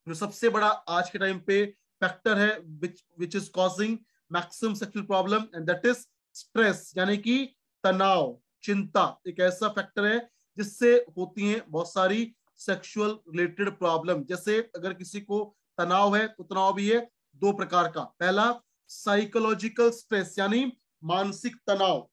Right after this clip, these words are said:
और इसमें क्या होता है डिप्रेशन और एंग्जाइटी। अगर किसी को अवसाद का या एंग्जाइटी का प्रॉब्लम है, तो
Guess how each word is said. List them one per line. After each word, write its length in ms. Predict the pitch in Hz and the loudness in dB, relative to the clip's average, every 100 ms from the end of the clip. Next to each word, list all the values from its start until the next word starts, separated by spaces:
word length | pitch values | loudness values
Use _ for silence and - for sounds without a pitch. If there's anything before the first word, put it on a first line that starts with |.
| 175 | -10
और 60 | |
इसमें 220 | 170 214 | -8 -6
क्या 80 | 208 | -6
होता 140 | 208 247 | 0 0
है 160 | 269 - _ _ | 0 -6 _ _
डिप्रेशन 720 | 202 202 220 226 220 254 254 - _ | -4 -2 2 0 4 2 2 -8 _
और 340 | 175 185 196 - | -2 0 -2 -4
एंग्जाइटी। 680 | 175 156 180 180 202 165 - | -8 0 0 0 -2 -4 -6
अगर 160 | 170 190 | -6 -6
किसी 300 | 196 202 214 | -6 -10 -10
को 360 | 208 202 202 _ _ - | -2 -2 -2 _ _ -4
अवसाद 520 | 175 180 190 190 190 - | -2 0 0 0 0 0
का 300 | 196 202 - _ 170 | 0 0 -6 _ -4
या 120 | 175 | -2
एंग्जाइटी 340 | 175 175 180 | -2 -2 -2
का 80 | 185 | -2
प्रॉब्लम 380 | 196 185 185 185 | 0 0 0 0
है, 120 | 214 | -2
तो 540 | 214 175 185 208 202 | -6 -4 0 0 -2